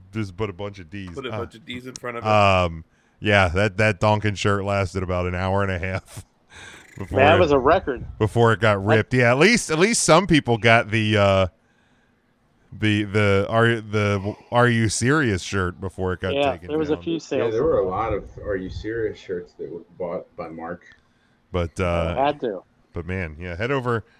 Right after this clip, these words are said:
Speaker 1: T public dot com slash three count Thursday. You know where to find all of our stuff, three count thursday dot com. Um,
Speaker 4: I think
Speaker 1: but
Speaker 4: we are
Speaker 1: guys,
Speaker 4: due for a new design, aren't we?
Speaker 1: it's
Speaker 2: We
Speaker 1: been,
Speaker 2: are.
Speaker 1: it's been a little bit. It's been a little bit. Um, so we should, I know, like, we've talked about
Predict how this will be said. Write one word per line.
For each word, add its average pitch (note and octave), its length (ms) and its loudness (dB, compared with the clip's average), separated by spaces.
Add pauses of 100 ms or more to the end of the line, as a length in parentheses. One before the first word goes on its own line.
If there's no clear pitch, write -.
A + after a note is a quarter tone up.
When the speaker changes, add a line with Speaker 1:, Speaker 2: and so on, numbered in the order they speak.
(320)
Speaker 1:
T F#3+ 160 4
public A#2 340 6
dot G2 200 2
com E2+ 260 -4
slash E2+ 220 -4
three F2 160 -4
count E2 260 -6
Thursday. E2+ 340 -6
You C#3 100 0
know F#2+ 100 2
where E2 100 0
to D#2 60 -6
find F2 240 -4
all F2+ 120 -6
of F2 80 -6
our F2+ 80 -6
stuff, B2 240 0
three C3+ 160 2
count A2+ 200 2
thursday A#2 320 -2
dot G#2+ 280 0
com. B2+ 240 0
Um, - 0 - (500)
Speaker 4:
I D#3+ 240 12
think E3+ 100 6
Speaker 1:
but F#3+ 100 2
Speaker 4:
we - 60 4
are A3 100 10
Speaker 1:
guys, G#3 160 2
Speaker 4:
due C#3+ 180 -2
for A#2 240 -2
a G#2 60 -2
new A#2+ 180 -4
design, G#2 600 -8
aren't E2+ 200 -10
we? F2 160 -12 (400)
Speaker 1:
it's C3 200 -6
Speaker 2:
We B2+ 80 -4
Speaker 1:
been, C#4 200 2
Speaker 2:
are. B3 80 -10
Speaker 1:
it's F#3 220 -4
been F#3 200 4
a A3 100 0
little G#3+ 220 4
bit. F#3 380 4
It's B2 200 -10
been C#3+ 160 0
a D#3+ 60 -2
little E3+ 180 -2
bit. C3+ 380 2
Um, A#2 680 0 (840)
so - 180 -2
we A#2+ 180 0
should, B2 380 -4 (340)
I D#3 120 6
know, B3 160 8
like, G3 200 2
we've F#3+ 220 2
talked F#3 320 6
about C#3 480 6